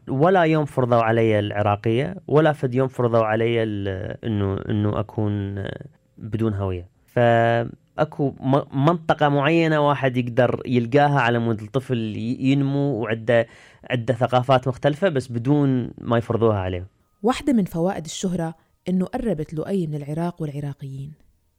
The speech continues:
Speaker 1: من فتحت قناتي على ال-، على اليوتيوب بديت أنصدم بالمجتمع العراقي اللي هو بعمري، جيل مالتي.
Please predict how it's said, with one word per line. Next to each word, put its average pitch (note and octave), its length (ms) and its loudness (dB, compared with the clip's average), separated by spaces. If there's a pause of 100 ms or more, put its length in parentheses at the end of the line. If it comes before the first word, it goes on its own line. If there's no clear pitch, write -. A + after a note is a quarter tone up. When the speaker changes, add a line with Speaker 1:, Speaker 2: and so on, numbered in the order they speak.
(340)
Speaker 1:
من D3+ 100 2
فتحت E3+ 360 0
قناتي C3 340 0
على A#2 180 2
ال-، G#2 500 -2 (100)
على A#2 160 0
اليوتيوب C#3+ 540 0 (520)
بديت D3 380 2
أنصدم C#3+ 480 0
بالمجتمع A#2+ 640 2
العراقي A#2 440 2
اللي A#2 160 2
هو A2 100 6
بعمري، G2 420 -2 (280)
جيل G#2+ 260 0
مالتي. F#2 360 -4